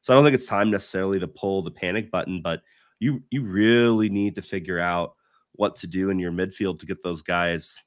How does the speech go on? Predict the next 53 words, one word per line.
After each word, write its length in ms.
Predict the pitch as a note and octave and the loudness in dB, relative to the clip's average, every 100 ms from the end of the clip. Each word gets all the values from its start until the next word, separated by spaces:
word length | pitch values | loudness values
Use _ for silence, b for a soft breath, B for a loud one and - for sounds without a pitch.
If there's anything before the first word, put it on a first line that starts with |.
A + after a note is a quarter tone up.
| _ | _
the 100 | G2 | -12
ball 480 | E2+ F2+ F2+ F2 D#2 | -4 -2 0 -2 -4
in 80 | F2 | -6
good 180 | F2+ | -10
spots, 420 | - - E2+ E2+ - | -10 -6 -4 -4 -8
especially 400 | - A2+ - B2+ | -4 -4 -2 -2
with 160 | F#2+ | -4
the 60 | F2 | -6
talent 340 | - F#2+ F2+ | -4 -2 -2
they 80 | F#2 | -4
brought 240 | E2 E2 | -4 -4
in 140 | F2+ G2 | -4 -6
with, 140 | F2 | -6
like, 160 | F2 - | -10 -10
Coutinho 480 | F2+ - F#2 F2+ F2 | -14 -12 -8 -8 -8
from 180 | F2 | -12
Tulsa. 400 | F#2 A#2+ C3+ - - b b b b b - | -6 -6 -6 -10 -16 b b b b b -14
Like, 160 | F2+ | -8
these 200 | G2 A2+ | -4 -2
guys 180 | A2+ G2+ | 2 0
just 160 | - - | 0 -10
need 60 | |
to 60 | F2+ | -12
figure 240 | - F2+ | -8 -4
out 140 | F2 - | -4 -4
what's 160 | E2+ | -8
going 280 | - E2 D#2+ | -8 -6 -4
on, 220 | E2 F2+ | -2 -2
because 440 | E2 E2 F2 - - _ _ _ _ _ _ - | -4 -8 -8 -8 -12 _ _ _ _ _ _ -8
if 120 | A#2 G#2+ | -2 2
they 160 | A#2 | 2
can't 280 | A#2 A#2+ F#2 | 2 0 0
score, 640 | - - D3 C#3+ E2+ D#2+ b b b | -4 -4 0 2 0 -2 b b b
their 100 | A2+ | -2
whole, 520 | A2+ D3 C#3 A#2 - - | 2 6 6 6 2 -4
their 140 | A2+ G#2+ | 0 0
whole, 380 | - B2 B2 G#2 | 2 2 2 2
um, 440 | F2 D2+ C#2 E2 _ _ _ - b b B2+ b | 0 -2 -6 -12 _ _ _ -20 b b -20 b
offensive 540 | G#2+ A#2 B2+ A2+ A2+ F#2+ | 2 4 2 -2 -2 -4
game 220 | G#2 B2+ | -4 -4
plan 300 | C3+ F2+ E2+ | -4 -4 -4
the 100 | E2+ | -8
past 400 | E2 F#2+ F2+ - | -4 -4 -4 -8
three 220 | G2 G2 | -8 -6
years 260 | G2 A2 A2 | -2 -2 -4
have 80 | F#2+ | -8
been 160 | F2 | -8
built 240 | E2+ E2+ F#2 | -6 -6 -4
on, 220 | E2+ F2+ | -6 -4
"We're 160 | G2 | -4
gonna 120 | G#2+ A#2 | -2 -4
score 280 | - A#2 | -2 -2
first, 500 | A2+ G2 E2 D#2+ - | 0 -2 -4 -6 -12